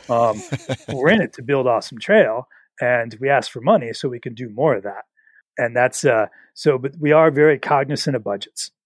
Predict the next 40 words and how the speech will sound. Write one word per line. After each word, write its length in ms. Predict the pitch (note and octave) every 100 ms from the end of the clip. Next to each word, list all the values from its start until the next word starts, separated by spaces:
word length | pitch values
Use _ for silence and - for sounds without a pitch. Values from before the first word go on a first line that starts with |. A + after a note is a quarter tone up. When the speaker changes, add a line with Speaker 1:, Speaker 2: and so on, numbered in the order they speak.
| _ -
Speaker 1:
and 200 | A#2 A2
the 60 | G#2
time 360 | - B2+ B2
it 80 | B2
takes 360 | - C3 B2 -
and 120 | A2
being 220 | B2+ A#2
cost 340 | - B2 A#2 -
effective 420 | - B2+ - A#2+
and 80 | A2+
efficient 380 | - D3+ F3
with 100 | D#3+
stuff. 380 | D#3+ G#3+ A#3+ - _ - - -
And 180 | - B2
that's, 280 | B2+ B2 -
uh, 220 | B2+ A#2 - _ _
so 540 | - D3 B2 A#2 A2+ _ _ _ _ _ _ _ _ _ _ _ _ _ - A#2+
who 140 | F#3
we 120 | G3+
can 200 | G3 F3
bring 260 | C#3+ D3+ C#3+
in 300 | C#3 G#3 A3+ _ -
is 120 | B2
somewhat 260 | - C#3+ C3+
dependent 380 | - B2 C#3
on 100 | D3+
that. 280 | D#3 G3 B3 -
I 60 | C3
will 180 | D3
say 240 | F#3 - E3+
the 80 | C#3+
trail 280 | - D3+
building 220 | E3 E3 D3
industry 340 | C#3+ C3+ D#3
was 140 | C3
on 120 | C3 B2+
fire 480 | - A2 C#3 A3 B3+
for 160 | C#3+
the, 220 | A#2 A2+
uh, 240 | G#2+ G2